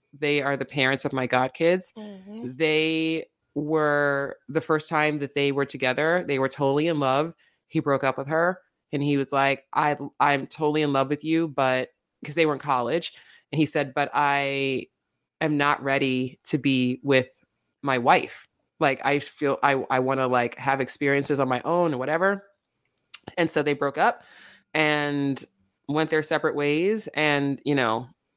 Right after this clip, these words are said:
Speaker 1: life brought them back together. And now they've been, you know, married for, like, thirty years and so in love with each other. Um, so that can happen, but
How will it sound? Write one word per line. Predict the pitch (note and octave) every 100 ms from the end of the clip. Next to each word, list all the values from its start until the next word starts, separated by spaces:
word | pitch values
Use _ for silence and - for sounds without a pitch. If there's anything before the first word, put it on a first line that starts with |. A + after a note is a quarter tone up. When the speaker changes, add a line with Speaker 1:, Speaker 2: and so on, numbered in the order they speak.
| _
Speaker 1:
life | - C#3+ C#3 -
brought | C#3 C3
them | C3+
back | C3+ C3
together. | C3 B2+ B2+ D3
And | B2 B2+ B2
now | B2 A#2+
they've | A#2+ A#2+
been, | A#2 A2+ A2 -
you | B2
know, | A2+
married | B2 G2+ D#2
for, | -
like, | G#2+ - - - _
thirty | B2+ A#2 G#2+
years | G#2 G1+ - - - - - - -
and | D3 C3 B2+ - -
so | - - C#3+ C3+ C3+
in | C3
love | C3 B2+
with | B2
each | A2+ -
other. | F2+ D2+ A#1 - _ _ _ _ - -
Um, | D3+ C#3+ C3+
so | - E3+ D3+ C3+
that | D3+ F3 F3
can | D#3+
happen, | E3 E3+ D3 C3+ C3
but | B2+ C3 B2